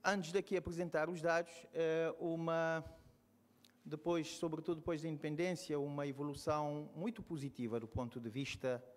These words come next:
da situação da segurança alimentar e nutricional, com os indicadores a baixarem consideravelmente, mas ainda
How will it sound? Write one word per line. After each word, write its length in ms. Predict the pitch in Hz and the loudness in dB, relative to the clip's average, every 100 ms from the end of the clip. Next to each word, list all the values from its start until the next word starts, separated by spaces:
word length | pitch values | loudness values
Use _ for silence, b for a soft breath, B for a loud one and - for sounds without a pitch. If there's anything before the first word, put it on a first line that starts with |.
| B B B | B B B
da 140 | 131 139 | -4 -2
situação 720 | - 127 131 - 147 135 131 | -2 2 2 2 0 0 0
da 80 | 127 | -4
segurança 840 | - 127 127 131 123 - 127 131 123 | -4 -4 -2 -2 -2 -2 -2 -2 -6
alimentar 600 | 123 131 127 123 120 120 | -4 -4 -2 0 0 0
e 80 | 120 | -4
nutricional, 680 | 117 131 - 185 151 107 - - b b b b b | -4 -6 0 2 4 0 -6 -20 b b b b b
com 460 | - 147 147 139 139 | 2 4 4 2 -2
os 200 | - 139 | -2 -2
indicadores 840 | 143 143 151 143 143 165 175 - - | 0 -2 0 0 2 2 0 -4 -4
a 100 | 143 | -2
baixarem 760 | 131 135 - 131 131 156 185 185 - | 2 2 0 0 2 2 0 -4 -8
consideravelmente, 1120 | 127 131 135 120 120 117 127 127 156 175 - | -10 -8 -4 0 0 0 -2 -2 0 -2 -4
mas 220 | 127 117 | -6 -2
ainda 600 | 139 143 165 156 160 165 | -2 0 0 2 2 0